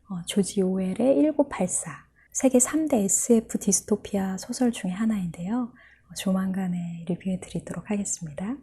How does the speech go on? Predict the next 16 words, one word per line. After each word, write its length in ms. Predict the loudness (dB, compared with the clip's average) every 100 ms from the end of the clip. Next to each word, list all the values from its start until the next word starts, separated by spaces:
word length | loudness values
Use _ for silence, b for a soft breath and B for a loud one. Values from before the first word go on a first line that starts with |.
| -10 0
아무튼 380 | 2 2 0
토머스 540 | 0 4 4 2 6 6
모어가 320 | 6 4 2
이런 640 | 4 6 6 6 2 0
발상을 580 | -2 0 0 0 0 0
한 260 | 0 2 2
것은, 460 | 2 2 6 6 4 B B B B
어, 260 | -14 -14 -10
당시의 340 | -2 0 0 0
절대 380 | 0 -2 2 2
왕정이라는 1160 | 4 2 0 4 6 8 6 4 4 6 6
시대적인 520 | 4 -2 -2 0 -2
배경을 420 | -2 -4 -2 -2 -2
이해할 420 | 0 0 -2 -4
필요가 360 | -2 -2 0 -2
있어요. 440 | -2 -4 -6